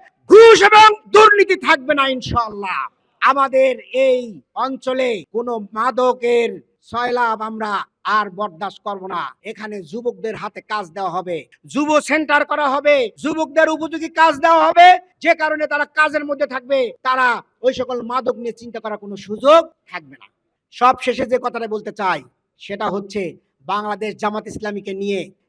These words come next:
এখানে ধর্ম, বর্ণ, এখানে কোনো বাছবিচার করা হবে না। এখানে সবাইকে সমান অধিকার দেওয়া হবে। এখানে কোনো সংখ্যালঘু থাকবে না।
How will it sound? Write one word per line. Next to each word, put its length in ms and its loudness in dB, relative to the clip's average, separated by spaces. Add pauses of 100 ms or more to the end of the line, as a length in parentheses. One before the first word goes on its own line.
এখানে 380 -6
ধর্ম, 560 -6
বর্ণ, 580 -4 (320)
এখানে 280 -6
কোনো 220 -6
বাছবিচার 500 -2
করা 220 0
হবে 200 -2
না। 280 -2 (380)
এখানে 300 -14
সবাইকে 500 -8
সমান 280 -14
অধিকার 300 -14
দেওয়া 160 -8
হবে। 320 -8 (300)
এখানে 340 4
কোনো 220 -4
সংখ্যালঘু 640 0
থাকবে 340 -4
না। 340 2